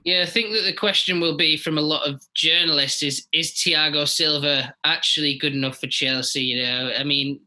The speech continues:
there's no doubt in his legacy. I mean, A C Milan, P S G, the trophies, Brazil, uh, won the Copa America. I mean, we all respect him, and I love the way he spoke. We did, like, a press conference with him, and he's just like,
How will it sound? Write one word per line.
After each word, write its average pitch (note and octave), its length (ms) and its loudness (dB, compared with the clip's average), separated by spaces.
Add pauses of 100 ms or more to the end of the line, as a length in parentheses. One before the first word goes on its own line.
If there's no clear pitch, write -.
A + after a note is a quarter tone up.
(200)
there's F3+ 160 -2
no F#3+ 240 0
doubt E3 300 0
in D3+ 80 0
his D3 100 -2
legacy. D3+ 680 0
I C3+ 60 0
mean, C3+ 180 0
A C#3+ 160 2
C C#3+ 240 0
Milan, C#3 420 0
P C#3 220 0
S C3+ 160 -2
G, C3+ 480 0
the C3 100 -8
trophies, C#3 640 -2
Brazil, C#3 760 0
uh, B2+ 320 0
won C3 160 0
the B2+ 80 -2
Copa C#3 320 -4
America. C3 720 -2 (320)
I C#3 100 2
mean, C#3+ 240 2
we D3+ 100 2
all D3+ 160 2
respect C#3+ 460 0
him, C#3 120 0
and C#3 80 0
I C#3+ 40 2
love D3+ 280 0
the D3 100 0
way C#3+ 180 4
he C3 60 2
spoke. C#3 340 0
We C#3+ 80 0
did, C#3+ 160 0
like, C3 180 0
a - 100 -20
press - 220 -2
conference B2+ 300 -6
with B2+ 120 -4
him, B2+ 120 -2
and B2 100 -2
he's B2 200 -4
just - 420 -4
like, A#2+ 440 -2